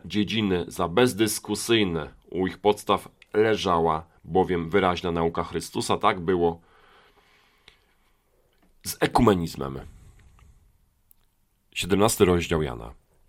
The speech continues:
Owocem jego miała być jedność chrześcijan. Kościół prawosławny traktował jako równy katolickiemu zarówno pod względem depozytu wiary,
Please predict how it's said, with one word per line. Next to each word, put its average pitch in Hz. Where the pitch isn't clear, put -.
Owocem 123
jego 113
miała 101
być 90
jedność 107
chrześcijan. 85
Kościół 120
prawosławny 101
traktował 95
jako 92
równy 104
katolickiemu 98
zarówno 101
pod 95
względem 92
depozytu 95
wiary, 87